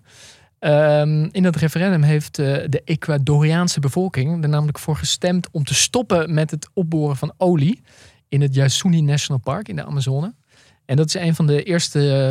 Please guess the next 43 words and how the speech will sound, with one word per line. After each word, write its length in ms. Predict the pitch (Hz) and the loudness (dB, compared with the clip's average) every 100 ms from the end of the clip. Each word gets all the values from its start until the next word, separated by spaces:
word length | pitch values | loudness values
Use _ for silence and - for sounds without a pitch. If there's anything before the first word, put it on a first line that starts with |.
| 139 | 0
eh, 60 | 127 - _ _ _ _ | -2 -6 _ _ _ _
plekken 360 | 185 202 170 143 | 2 2 2 2
waar 180 | 143 | 4
een 120 | 143 139 | 4 4
land 240 | 156 170 | 4 2
eigenlijk 460 | 175 139 139 139 - | 0 0 0 0 -2
zegt, 340 | 151 139 - | -2 -2 -2
eh, 520 | 127 127 127 131 - - | -2 0 -2 -4 -8 -6
ondanks, 640 | - 240 214 151 131 - - | 2 4 4 4 2 0 -6
eh, 220 | - 131 120 127 - | -4 -2 -2 -4 -6
het 140 | - - | -12 -10
financieel 440 | - 139 131 143 | -2 0 0 -2
gewin 280 | 123 123 180 | -4 -2 0
wat 160 | 147 127 | -2 -4
ermee 260 | 120 117 | -4 -6
te, 260 | 113 123 104 110 135 - _ _ _ _ | -6 -8 -10 -12 -16 -18 _ _ _ _
te 120 | 139 | -2
doen 200 | 127 135 | 2 2
is, 320 | 107 107 - _ _ _ _ | 2 -2 -6 _ _ _ _
toch 160 | - | -10
besluit 380 | - - 151 139 | -6 0 2 2
om 300 | 135 127 127 - | 0 -2 -2 -2
niet 460 | 127 151 190 196 - | 2 4 4 2 -4
die 180 | 135 160 | -4 -2
olie 280 | 165 180 139 | -2 -2 -2
op 100 | 123 | -4
te 100 | 135 | -2
boren 360 | 120 120 117 | 0 0 -2
en 80 | - | -2
de 80 | 131 | -2
biodiversiteit 720 | 131 170 127 120 - 117 110 | 0 0 0 -4 -4 -6 -6
te 80 | - | -8
beschermen. 480 | 127 123 113 170 226 _ - - _ - | -8 -4 -2 -4 -8 _ -20 -20 _ -4
En 180 | 156 165 | 2 4
een, 220 | 160 156 | 4 4
eh, 200 | 147 143 | 4 2
belangrijke 600 | 139 147 180 147 123 120 | 2 0 2 2 2 0
stap, 320 | 123 - 220 | 0 0 -2
en 120 | - 147 | 0 0
ook 140 | 151 | 0
voor 100 | 143 | -2
de 60 | 127 | -2
Amazone. 560 | 135 117 165 175 110 | 0 2 2 2 -2